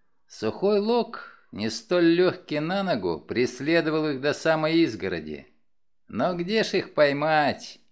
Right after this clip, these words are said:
Прекратив бесцельную погоню, он вышел из-за кустов и вдруг выронил кнут и застыл на месте,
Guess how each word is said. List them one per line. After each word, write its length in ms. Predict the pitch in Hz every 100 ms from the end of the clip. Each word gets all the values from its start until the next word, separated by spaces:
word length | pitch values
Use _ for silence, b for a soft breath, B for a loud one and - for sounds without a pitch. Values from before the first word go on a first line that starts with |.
| _ _ _ _ _ _
Прекратив 800 | 107 127 135 175 196 196 240 220
бесцельную 800 | 185 185 - - 226 208 196 185
погоню, 800 | 180 180 196 240 214 110 82 78 - _ _ _ _
он 300 | - 151 208
вышел 400 | 208 214 - 185 170
из-за 200 | 147 160
кустов 800 | 160 147 - - 262 220 - - _ _ _ _ _ _ _
и 200 | 101 123
вдруг 760 | 110 90 143 208 226 - - - _ _ _ _ _ _ _ -
выронил 720 | 87 131 190 180 170 156 143
кнут 460 | - 170 214 208
и 60 | 165
застыл 520 | 143 170 - - 190
на 160 | 190 196
месте, 840 | 196 151 95 - - 76 67 -